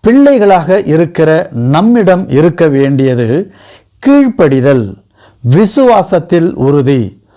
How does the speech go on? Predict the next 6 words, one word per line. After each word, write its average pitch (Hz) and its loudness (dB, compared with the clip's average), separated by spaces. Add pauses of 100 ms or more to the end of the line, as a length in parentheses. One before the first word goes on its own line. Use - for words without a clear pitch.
(220)
சூழ்நிலைகளைக் 208 0
கண்டு 156 0
பயப்படாமல் 135 -2 (400)
தேவன் 262 2
மீது 196 0
வைக்கின்ற 156 -2